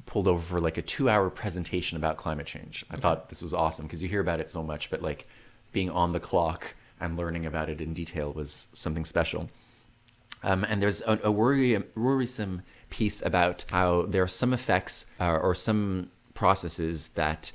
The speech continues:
Speaker 1: uh, are quite forgiving. And the specific ex-, example here was the melting of the ice sheets, where it builds up during the cold months and it heats up and melts during the warm months.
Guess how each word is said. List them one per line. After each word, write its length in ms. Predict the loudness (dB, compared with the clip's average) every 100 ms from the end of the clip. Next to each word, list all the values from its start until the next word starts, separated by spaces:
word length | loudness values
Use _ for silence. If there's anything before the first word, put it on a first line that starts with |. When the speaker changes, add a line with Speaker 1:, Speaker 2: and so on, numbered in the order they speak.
| -4
Speaker 1:
uh, 60 | 0
are 240 | 0 0
quite 240 | 0 0
forgiving. 580 | 0 -2 0 0 0 -4 -8 -8
And 120 | -2 0
the 80 |
specific 440 | 0 -2 -2 -2 -2
ex-, 160 | -4 -6
example 460 | -6 -2 0 0 -2
here 240 | -2 -2
was 260 | 0 -2 -2
the 140 | -2 0
melting 380 | 0 0 -2
of 80 | -4
the 120 | -4
ice 140 | -2 -2
sheets, 480 | -2 -4 -4 -6 -6 -4
where 360 | 0 2 2 0
it 240 | -6 -4
builds 280 | 0 2 2
up 140 | -2 0
during 160 | -2
the 80 | -2
cold 300 | 2 2 2
months 280 | 0 -2 -2
and 120 | -4
it 60 | -4 -10 -12
heats 300 | -8 -4 -4
up 220 | -4 -6 -16 -8
and 100 | -4
melts 280 | -2 -4 -6
during 180 | -4
the 60 | -4
warm 220 | -2 0
months. 340 | 0 -4 -8